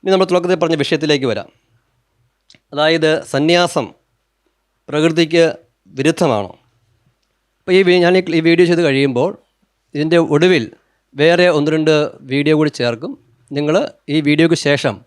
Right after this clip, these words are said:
അതും കൂടി കണ്ടു കഴിയുമ്പോൾ പറയുന്ന വിഷയത്തിൽ കൂടുതലായിട്ട് ക്ലാരിറ്റി ലഭിക്കുമെന്ന് വിചാരിക്കുകയാണ്. സന്യാസം പ്രകൃതിക്ക് വിരുദ്ധമാണെന്ന് വ്യക്തികളോ അല്ലെങ്കിൽ, ആ,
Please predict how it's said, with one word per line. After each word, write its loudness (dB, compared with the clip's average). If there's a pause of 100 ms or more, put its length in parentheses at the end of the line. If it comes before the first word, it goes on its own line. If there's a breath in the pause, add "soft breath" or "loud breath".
(720)
അതും 2
കൂടി 2
കണ്ടു 2
കഴിയുമ്പോൾ 2 (160)
പറയുന്ന 2
വിഷയത്തിൽ -2
കൂടുതലായിട്ട് 0 (580 soft breath)
ക്ലാരിറ്റി 0
ലഭിക്കുമെന്ന് -2
വിചാരിക്കുകയാണ്. -4 (1500)
സന്യാസം 2 (200)
പ്രകൃതിക്ക് -2
വിരുദ്ധമാണെന്ന് -2 (1700)
വ്യക്തികളോ 2 (140)
അല്ലെങ്കിൽ, 0
ആ, -2